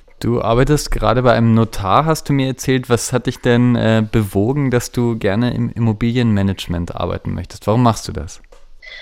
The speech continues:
Speaker 2: Das ist eine ziemlich lustige Geschichte, weil ich wahrscheinlich wie viele andere nicht gewusst habe, was ich machen möchte nach der Matura. Und bin dann einmal ins Ausland für zwei Jahre.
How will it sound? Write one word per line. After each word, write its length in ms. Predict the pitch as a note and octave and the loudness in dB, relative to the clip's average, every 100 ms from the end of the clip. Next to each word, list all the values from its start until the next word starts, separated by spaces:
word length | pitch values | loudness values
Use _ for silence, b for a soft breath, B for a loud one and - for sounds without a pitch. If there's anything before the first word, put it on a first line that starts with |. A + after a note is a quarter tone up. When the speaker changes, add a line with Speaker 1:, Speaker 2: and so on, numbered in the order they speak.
| B B B - | B B B -4
Speaker 2:
Das 180 | A3+ - | -6 -6
ist 140 | G3 | -6
eine 200 | F#3+ F3+ F3+ - | -6 -6 -8 -10
ziemlich 280 | - G3+ F#3+ | -8 -8 -6
lustige 340 | F#3+ - G3+ F#3+ | -6 -4 -6 -6
Geschichte, 380 | G3+ G3+ G3+ G#3 C4+ - | -4 -4 -4 -6 -8 -8
weil 420 | F#3+ F3+ F#3 F#3 B B B - | -6 -4 -4 -10 B B B -12
ich 220 | - G3 | -10 -8
wahrscheinlich 320 | F#3+ G3 F#3+ G3+ | -8 -8 -8 -10
wie 80 | |
viele 260 | G3+ A3+ G#3+ | -8 -6 -4
andere 340 | F#3+ G#3 F#3+ F#3+ | -4 -4 -6 -6
nicht 200 | G#3+ - | -8 -8
gewusst 320 | G3 G3+ - | -6 -4 -4
habe, 100 | F#3+ | -4
was 140 | F#3 | -8
ich 100 | G3 | -8
machen 280 | F#3 - G3 | -8 -8 -12
möchte 260 | F3 - G3 | -12 -10 -10
nach 140 | G3 | -8
der 100 | G#3 | -8
Matura. 500 | G3 - G3+ A3 - B B B B _ | -8 -8 -8 -6 -8 B B B B _
Und 280 | F#3+ F#3+ F#3+ | -10 -10 -10
bin 140 | G#3+ | -8
dann 160 | G3 G3 | -6 -6
einmal 200 | A3 F#3 | -6 -8
ins 140 | F3+ | -6
Ausland 360 | - F#3 F#3+ F3 | -6 -4 -6 -10
für 80 | F3+ | -6
zwei 180 | - E3+ | -4 0
Jahre. 360 | D#3+ F#3 C#4 | -2 -2 -8